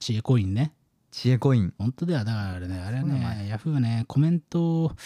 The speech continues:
Speaker 1: 機能はもう廃止して、
Speaker 2: うん。
Speaker 1: ヤフー知恵袋の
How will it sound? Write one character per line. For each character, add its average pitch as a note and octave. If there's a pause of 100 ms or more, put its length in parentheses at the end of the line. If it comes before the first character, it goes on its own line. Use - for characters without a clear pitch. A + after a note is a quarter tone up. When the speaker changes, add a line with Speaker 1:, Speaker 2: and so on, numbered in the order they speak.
(460)
Speaker 1:
機 -
能 D3
は A2+
も A2+
う -
廃 A#2+
止 A#2+
し -
て、 B2+ (220)
Speaker 2:
う A#2+
ん。 G2
Speaker 1:
ヤ A#2
フ C3
ー E3+ (640)
知 G#3
恵 B3
袋 G3+
の F#2+